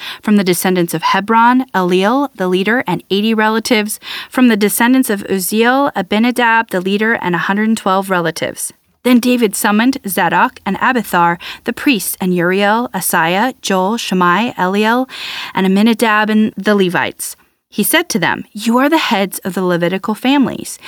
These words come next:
You and your fellow Levites are to consecrate yourselves and bring up the ark of the Lord, the God of Israel, to the place I have prepared for it." It was because you, the Levites, did not bring it up the first time that the Lord our God broke out in anger against us.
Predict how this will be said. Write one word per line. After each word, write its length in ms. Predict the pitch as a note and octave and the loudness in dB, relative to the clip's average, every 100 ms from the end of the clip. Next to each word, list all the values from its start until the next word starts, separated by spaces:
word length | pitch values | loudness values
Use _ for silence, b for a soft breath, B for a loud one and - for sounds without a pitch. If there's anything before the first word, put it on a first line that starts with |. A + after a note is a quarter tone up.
| B B | B B
You 220 | F#3+ G#3+ | -2 2
and 100 | A#3+ | 2
your 120 | A#3 | 2
fellow 340 | A3 G3+ G3 F#3+ | 2 0 0 0
Levites 500 | A3 B3 G3 F3+ - | 0 0 0 -2 -4
are 80 | F#3+ | -4
to 140 | F#3+ | -6
consecrate 640 | - G#3+ A#3 C4 - B3 | 0 0 2 -2 -2 -2
yourselves 600 | - C4+ - F3 F3 F3 - | -2 -4 0 0 0 -4 -4
and 140 | F#3+ | -4
bring 240 | F3+ G#3 A3 | 0 0 0
up 240 | G#3 A#3+ | 0 -2
the 160 | - B3+ | -4 -4
ark 200 | G3+ G3+ | -2 -4
of 100 | A#3 | -4
the 100 | A3 | -2
Lord, 380 | G3 F3 E3 D#3+ B B B | 0 0 0 -4 B B B
the 100 | F3 | -8
God 260 | - A3+ A#3+ | -2 0 0
of 80 | A#3+ | 0
Israel, 500 | A3+ G#3+ G3 E3 E3 | -2 2 2 2 0
to 120 | G3 | -2
the 120 | G3 | -4
place 340 | - A#3 G#3 | -2 0 2
I 80 | F#3 | 0
have 120 | F#3+ | 0
prepared 380 | - A#3 B3+ D4+ | -4 -4 0 0
for 160 | - C3+ | 0 -2
it." 200 | - - B B B B | -2 -8 B B B B
It 100 | B | B
was 160 | A3+ A3 | 0 0
because 500 | - - - C4 A#3 | -2 -2 0 0 0
you, 240 | G#3 C4+ | 0 2
the 140 | B3+ G#3+ | 2 0
Levites, 500 | A3 A#3+ F#3 E3 - | 0 0 0 -2 -4
did 140 | G3 | -2
not 240 | A3 C4 B3+ | 2 2 2
bring 160 | B3+ | 2
it 100 | A#3+ | 2
up 220 | - F3 | 2 -2
the 100 | - | -4
first 360 | F3 C4 E4+ - | -6 0 0 -2
time 260 | F#3+ E3+ F3 | -2 -2 -2
that 160 | F3 | -6
the 100 | F#3+ | -6
Lord 220 | F#3+ G3 | -2 0
our 160 | G#3+ G3+ | 0 0
God 320 | G3+ F#3 F3 | 2 2 2
broke 300 | F3 G3+ A#3 | 0 0 0
out 240 | - E3 - | 0 0 0
in 160 | F3 | -2
anger 340 | - D4 C4 F3 | 0 2 2 2
against 420 | F3 G#3+ A3+ - | 0 -2 -2 -4
us. 320 | - - - | -6 -6 -10